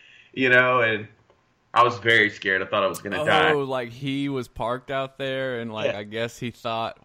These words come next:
Speaker 2: "Wow, dude."
Speaker 1: He was
Speaker 2: And he
Speaker 1: parked out
Speaker 2: followed
Speaker 1: there.
Speaker 2: you all the way back?
Speaker 1: He was parked in his truck, just looking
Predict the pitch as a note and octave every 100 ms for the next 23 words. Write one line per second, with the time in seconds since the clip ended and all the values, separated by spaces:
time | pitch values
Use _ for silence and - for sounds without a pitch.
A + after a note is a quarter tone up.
0 | G#2+ A2 A#2+ B2+ A#2 G2 G2+ F#2 G#2 A2+
1 | B2+ F3+ F3+ - - C#3 G#3+ A#3 - B2+
2 | C3+ C#3+ D3 C#3+ C#3+ C#3+ - A2+ A#2+ B2
3 | B2 A#2+ A#2+ G2 G2 A2 C3 - _ _
4 | _ _ _ - C3+ C3 - D3+ E3+ E3+
5 | - - _ _ - C3 D#3+ D#3+ - -
6 | C3+ - - _ _ _ _ _ _ _
7 | _ - C3+ - A#2 D#3+ G3+ D3 A#2+ A#2